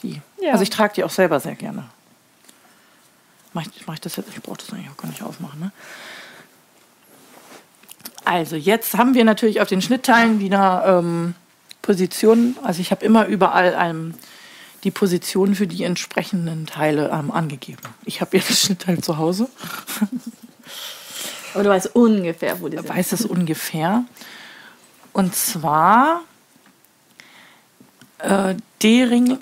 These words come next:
Speaker 1: einfach auf die D-Ring-Laschen ziehen. Und dann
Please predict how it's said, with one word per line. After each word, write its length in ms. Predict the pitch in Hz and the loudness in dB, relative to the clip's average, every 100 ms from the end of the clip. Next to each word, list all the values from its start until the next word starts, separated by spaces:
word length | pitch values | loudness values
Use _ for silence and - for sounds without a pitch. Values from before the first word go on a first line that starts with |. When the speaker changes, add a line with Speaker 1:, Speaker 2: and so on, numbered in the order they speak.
| _ | _
Speaker 1:
einfach 420 | 185 185 - 175 | -2 -2 -4 -4
auf 200 | 190 185 | -4 -6
die 220 | - 170 | -6 -10
D-Ring-Laschen 680 | 151 180 185 190 190 - 226 | -4 -4 -2 -2 -2 0 -2
ziehen. 380 | - 247 285 320 _ _ _ _ _ _ _ _ _ _ _ _ - _ _ _ - _ _ | -2 -4 -6 -8 _ _ _ _ _ _ _ _ _ _ _ _ -20 _ _ _ -20 _ _
Und 240 | 208 180 180 | 0 0 0
dann 500 | 170 185 196 208 | 0 2 2 0